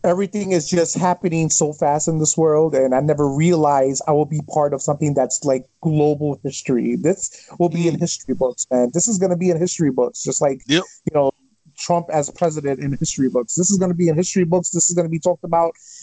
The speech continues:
Speaker 1: in science class, you know, and I can't think it was there. I, I, I don't remember offhand. I don't know. You probably would. I don't know. Um, was there ever a pandemic that we dealt with before, or, like, something similar to this?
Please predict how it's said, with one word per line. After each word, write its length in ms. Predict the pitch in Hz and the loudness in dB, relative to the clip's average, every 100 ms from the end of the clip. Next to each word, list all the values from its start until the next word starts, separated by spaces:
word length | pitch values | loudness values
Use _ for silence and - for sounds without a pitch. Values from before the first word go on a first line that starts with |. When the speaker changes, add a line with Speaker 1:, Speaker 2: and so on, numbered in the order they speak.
| - | -4
Speaker 1:
in 100 | 151 | -2
science 480 | - 180 180 180 170 | 0 2 2 2 0
class, 680 | 190 185 180 175 175 - | 0 2 4 4 2 0
you 80 | 165 | 0
know, 340 | 147 151 160 147 | 2 4 2 2
and 240 | 143 135 127 - - - - | 0 0 -6 -16 -20 -20 -6
I 80 | 196 | -2
can't 240 | 294 285 | 0 2
think 120 | 339 254 | 2 0
it 120 | 180 | 2
was 180 | 196 180 | 0 2
there. 320 | 240 262 247 - - - | 0 0 -2 -10 -20 -6
I, 240 | 175 180 147 | -2 -2 0
I, 60 | 160 160 160 | -2 2 2
I 40 | |
don't 180 | 165 160 | 0 0
remember 360 | 147 156 147 139 | 0 0 0 0
offhand. 520 | 139 - 175 165 143 | 0 0 2 2 2
I 80 | 143 | 2
don't 120 | 147 | 2
know. 100 | 143 | 2
You 160 | 156 | 0
probably 280 | 202 180 143 | 0 0 0
would. 340 | 131 135 147 - | 0 2 2 0
I 100 | 147 | -2
don't 140 | 151 | 0
know. 180 | 147 143 - - - | 0 0 -2 -16 -6
Um, 220 | 165 156 151 | 0 0 2
was 140 | 165 | 2
there 160 | 214 214 | 2 2
ever 300 | 190 190 208 | 0 2 2
a 200 | 175 165 156 _ - | 4 2 0 _ -2
pandemic 680 | 180 170 143 156 170 185 185 | 0 0 0 0 0 0 0
that 160 | 147 - - _ - 156 | 0 -2 -12 _ -20 -6
we 220 | 156 170 147 | 0 2 2
dealt 280 | 143 147 | 2 2
with 240 | 185 196 - | 0 -2 -4
before, 540 | 196 - 196 208 208 | -12 -2 2 4 4
or, 200 | 196 147 | 4 4
like, 240 | 139 135 - | 2 -2 -2
something 480 | 160 160 170 151 139 | -4 -4 -2 0 0
similar 440 | - 170 185 208 | 2 0 0 -4
to 120 | 196 247 | -2 0
this? 440 | 285 269 - | 2 2 0